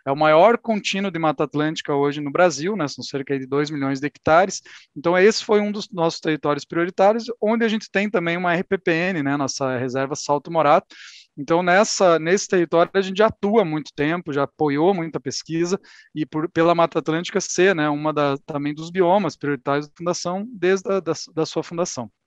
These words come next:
É, um segundo território que é o Cerrado, né, onde a gente também tem uma R P P N, já, é, com foco já em, em pesquisa, né, e manejo do fogo, que é um tema importante lá no Cerrado,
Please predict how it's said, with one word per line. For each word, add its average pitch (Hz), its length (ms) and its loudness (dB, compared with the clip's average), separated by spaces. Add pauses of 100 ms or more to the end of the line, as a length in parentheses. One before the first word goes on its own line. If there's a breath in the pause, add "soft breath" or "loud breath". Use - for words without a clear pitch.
É, 151 140 -8
um 165 80 -6
segundo 208 320 -4
território 180 380 4
que 196 60 0
é 180 40 4
o 175 40 2
Cerrado, 220 680 4
né, 160 160 2
onde 175 200 2
a 170 40 4
gente 165 220 -6
também 214 400 2
tem 185 160 0
uma 180 160 0
R 151 100 2
P 139 140 -6
P 143 140 -2 (200)
N, 185 120 -4
já, 143 420 2
é, 127 300 -2
com 139 240 -10
foco 143 360 -2
já 139 240 0
em, 135 280 -4
em 127 100 -12
pesquisa, 160 800 -2
né, 151 260 0
e 139 120 -6
manejo 143 400 -2
do 143 120 -12
fogo, 165 460 0
que - 80 -8
é 139 60 -2
um 135 60 -6
tema 147 260 -4
importante 156 520 -4
lá 143 140 -2
no 139 60 -8
Cerrado, 143 420 -2